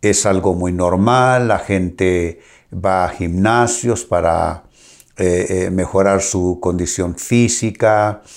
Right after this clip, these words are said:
Eh, la gente trata de comer saludable. En fin, eh, creo que es algo, mm, que está bastante con la época, ¿no? La, la,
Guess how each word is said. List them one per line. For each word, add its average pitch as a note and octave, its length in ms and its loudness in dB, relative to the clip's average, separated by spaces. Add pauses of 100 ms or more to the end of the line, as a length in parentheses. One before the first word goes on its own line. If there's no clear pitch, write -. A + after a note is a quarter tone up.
(320)
Eh, F#2+ 800 0
la F#2+ 120 -2
gente G2 340 -2
trata F#2+ 320 0
de F#2 140 2
comer F#2 340 0
saludable. G#2 1300 2
En C#3 160 2
fin, E3 360 0 (520)
eh, A#2 280 0
creo E3+ 220 4
que - 80 -2
es D3+ 140 2
algo, D3 680 2 (120)
mm, G#2+ 480 -10
que G#2+ 160 0
está C3+ 260 0
bastante A#2+ 580 0
con F#2 220 0
la F2+ 140 2
época, G2 440 0
¿no? G#2+ 300 2
La, F#2 300 2
la, F2 240 -2